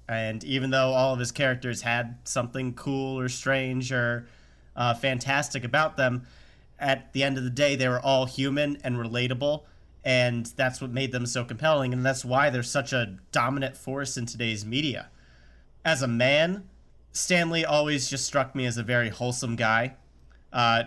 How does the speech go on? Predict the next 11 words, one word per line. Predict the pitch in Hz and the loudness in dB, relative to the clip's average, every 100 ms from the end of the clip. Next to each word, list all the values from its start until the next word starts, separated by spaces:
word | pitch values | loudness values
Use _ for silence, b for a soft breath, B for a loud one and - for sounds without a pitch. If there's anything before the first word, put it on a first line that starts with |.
| 120 | -2
you | 131 | -6
could | 131 123 | -4 -2
tell | 143 127 | 0 2
that | 120 | 2
he | |
always | 123 123 117 - - - - | 2 2 0 -6 -10 -18 -10
loved | 120 127 151 165 131 | -4 2 2 2 0
doing | 165 151 | -2 0
his | 135 | -2
cameos | - 139 131 131 131 127 127 - - - - - | 0 0 2 0 0 -2 -6 -8 -14 -20 -20 -8
in | 160 165 160 | -4 -4 -6